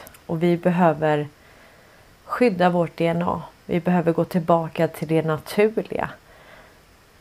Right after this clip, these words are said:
Människan kan inte leka Gud. Människan kan inte förstöra naturen.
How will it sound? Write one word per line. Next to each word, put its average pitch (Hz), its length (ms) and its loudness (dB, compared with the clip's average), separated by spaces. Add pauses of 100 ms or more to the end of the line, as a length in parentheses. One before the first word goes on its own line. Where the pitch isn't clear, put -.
(100)
Människan 190 520 2
kan 202 320 2
inte 180 340 2
leka 156 360 -2
Gud. 170 380 -6 (880)
Människan 175 400 0
kan 185 320 -2
inte 185 220 -2
förstöra 160 520 4
naturen. 170 800 -4